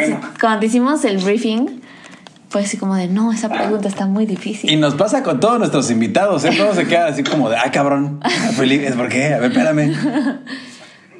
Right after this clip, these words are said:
Speaker 1: Así
Speaker 2: ¿Pero por
Speaker 1: que
Speaker 2: qué? O sea, <laughs>
Speaker 1: pues mira, cuando planeamos este, este sacrosanto podcast, aquí mi guapísimo Pepe Correa dice
Speaker 3: Servidor y amigo, gracias.
Speaker 1: dice que, que es la mejor manera de conocer a alguien, y totalmente de acuerdo.
Speaker 3: ¿Verdad que sí?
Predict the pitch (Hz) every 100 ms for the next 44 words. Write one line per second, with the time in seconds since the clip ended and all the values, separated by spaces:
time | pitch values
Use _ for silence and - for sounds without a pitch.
0 | - - _ - - 190 214 160 208 202
1 | 208 175 135 139 139 - 165 156 - 190
2 | - 427 - - - - 254 262 269 220
3 | 214 214 202 226 233 254 285 339 277 247
4 | 214 180 226 226 233 226 - 190 214 208
5 | 202 202 185 180 160 180 247 - - -
6 | - - - 180 185 202 202 202 190 170
7 | 151 - 175 175 196 190 180 170 160 151
8 | 175 175 175 156 165 160 233 - 185 135
9 | 135 139 143 131 127 113 - 110 101 -
10 | - - - - 190 196 196 190 175 170
11 | 151 135 - 208 226 220 226 233 226 226
12 | 214 202 190 202 220 226 202 175 - 208
13 | 220 254 269 269 240 185 196 185 151 139
14 | 175 175 170 349 -